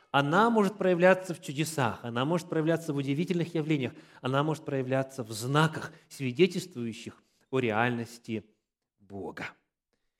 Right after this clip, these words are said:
Вот как соотношение этих терминов описывает, э, известный реформатор Жан Кальвин. Он пишет: "Павел называет их знамениями,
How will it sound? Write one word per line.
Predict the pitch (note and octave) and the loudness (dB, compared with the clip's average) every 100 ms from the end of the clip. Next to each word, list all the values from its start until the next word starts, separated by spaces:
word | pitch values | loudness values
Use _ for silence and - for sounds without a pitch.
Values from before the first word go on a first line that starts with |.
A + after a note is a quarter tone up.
| _ _ - | _ _ 2
Вот | A3 A3 | 2 4
как | G#3 G3 - - | 0 -2 -6 -14
соотношение | - D#3+ D#3+ D#3+ - A3+ A3 F#3+ E3 D#3 - - _ _ | -2 0 0 -4 0 0 4 4 2 0 -6 -20 _ _
этих | D#3+ D#3 C3+ | -4 -4 -4
терминов | - G#3 F3+ D#3+ - - _ - | 2 2 2 0 -2 -12 _ -8
описывает, | C#3+ G#3 G3+ E3+ D3+ D3+ D3 - | -4 -4 -4 -4 0 2 0 -4
э, | D3 A#2 A#2 B2 | -8 -6 -4 -4
известный | B2 F3 F3 | -2 -2 -2
реформатор | C3 B2 C3 F#3+ F#3+ F3 - - _ _ _ _ _ _ _ _ _ | -6 -4 -2 0 0 -2 -2 -14 _ _ _ _ _ _ _ _ _
Жан | A2+ B2+ C3 C3 B2 _ _ _ _ _ _ | -8 -4 -4 -6 -10 _ _ _ _ _ _
Кальвин. | C3 B2 B2+ B2 F#2+ F2+ _ _ - | -8 -6 -6 -6 -6 -14 _ _ -12
Он | E3+ | -12
пишет: | F3 F2+ - - _ _ _ _ - | -10 -16 -18 -20 _ _ _ _ -2
"Павел | F3+ G#3 E3+ C3+ A2+ - - _ _ _ _ _ | 0 4 4 4 2 -4 -18 _ _ _ _ _
называет | B2+ A#2 A2 A2+ B2+ B2+ | -10 -8 -6 -4 -2 -2
их | A#2 | -4
знамениями, | A#2+ A2 F3 C4 C4 A#3 F#3 C#3 A#2 A#2+ G#3 A3 | -4 -4 -4 0 2 2 2 0 -2 0 0 -2